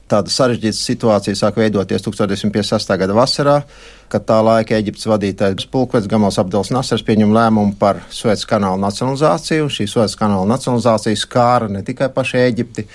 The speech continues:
bet skāra Lielbritāniju, Franciju, A S V, Izraelu. Un izrādās, sāk skart arī Padomju Savienību. Konkrēti Hruščovs un Padomju Savienība uzskatīja, ka šie konflikti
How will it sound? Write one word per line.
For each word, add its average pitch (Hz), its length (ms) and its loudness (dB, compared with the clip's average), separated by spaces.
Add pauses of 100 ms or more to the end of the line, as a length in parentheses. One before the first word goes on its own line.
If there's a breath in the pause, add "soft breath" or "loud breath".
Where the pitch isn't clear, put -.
(440 loud breath)
bet 117 260 0
skāra 107 500 2
Lielbritāniju, 117 760 0
Franciju, 117 640 0
A 92 300 2
S - 160 -4
V, 127 340 4
Izraelu. 131 640 2 (440 loud breath)
Un 113 100 4
izrādās, 123 560 4
sāk 107 340 0
skart - 300 -2
arī 104 160 -2
Padomju 101 340 -2
Savienību. 147 440 0 (180)
Konkrēti 104 400 0
Hruščovs 131 400 0
un 110 80 0
Padomju 101 240 0
Savienība 107 320 0
uzskatīja, 113 540 -2
ka 107 160 2 (200)
šie - 300 -6
konflikti 147 720 0